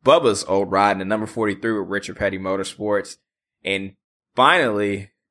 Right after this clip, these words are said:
one of the most important ones for a lot of people and a lot of race fans that have been rooting for him for a couple years is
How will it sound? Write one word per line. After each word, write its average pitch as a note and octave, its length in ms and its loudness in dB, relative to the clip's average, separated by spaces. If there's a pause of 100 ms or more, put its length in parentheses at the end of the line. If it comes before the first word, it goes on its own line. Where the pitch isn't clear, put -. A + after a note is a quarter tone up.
(140)
one C3 180 2
of C3 60 6
the B2 60 4
most C3 240 4
important B2+ 420 2
ones B2+ 220 0
for B2+ 160 0
a A#2+ 60 4
lot B2 220 4
of A#2+ 80 0
people A#2+ 380 -2
and G#2 80 -2
a G2+ 60 -4
lot B2 140 4
of A#2 80 2
race A#2 260 0
fans A2 300 -2
that G#2 60 -2
have G2+ 80 -2
been G2+ 80 -6
rooting G#2 280 -4
for G#2 220 -6
him G2 60 -6
for G#2 180 -2
a F#2+ 60 -4
couple G#2 280 -2
years G#2 400 -2
is F#2 220 -10